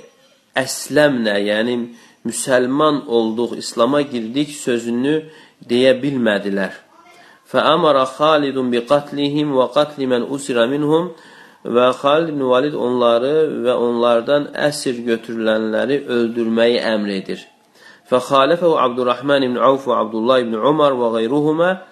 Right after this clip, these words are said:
Abdurrahman ibn Avf və Abdullah ibn Umar və başqaları Xalid ibn Validə qarşı çıxır. Fəxtasama Xalidun və Abdurrahman bi səbəbi zəlik.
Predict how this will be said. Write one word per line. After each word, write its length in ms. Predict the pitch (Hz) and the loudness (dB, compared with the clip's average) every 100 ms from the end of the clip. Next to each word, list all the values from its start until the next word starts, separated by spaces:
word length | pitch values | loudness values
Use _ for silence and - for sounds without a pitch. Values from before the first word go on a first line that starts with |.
| - - - - - | -20 -20 -20 -20 -12
Abdurrahman 600 | - 120 135 135 151 190 | -2 0 2 0 2 0
ibn 140 | 165 135 | 2 2
Avf 260 | 127 135 123 | 2 2 2
və 80 | 117 | 0
Abdullah 400 | 120 123 147 139 | 0 0 0 0
ibn 160 | 123 | 0
Umar 260 | 113 151 147 | -2 0 0
və 40 | 127 | 0
başqaları 560 | 123 - 120 117 123 147 147 | -2 -2 -2 0 0 -2 -4
Xalid 320 | 131 127 120 | -2 0 -2
ibn 140 | 117 113 | -2 0
Validə 320 | 113 113 131 | 0 -2 -2
qarşı 360 | 113 104 - 98 | 0 0 -4 -14
çıxır. 320 | - 90 - - _ _ _ _ _ _ _ _ _ _ _ _ _ _ _ _ _ _ _ _ _ _ 190 _ - - - _ _ _ 180 | -14 -16 -16 -20 _ _ _ _ _ _ _ _ _ _ _ _ _ _ _ _ _ _ _ _ _ _ _ _ -20 -20 -20 _ _ _ -2
Fəxtasama 640 | 139 - - 165 160 147 | -2 -2 -2 0 2 0
Xalidun 560 | 135 147 160 160 160 160 | 2 2 2 0 -4 0
və 140 | 139 123 | 2 0
Abdurrahman 640 | 127 123 120 - 147 151 | -2 -4 -4 -2 -2 -2
bi 80 | 131 | -2
səbəbi 400 | - 135 131 127 | 0 0 0 0
zəlik. 380 | 127 110 101 | 2 2 0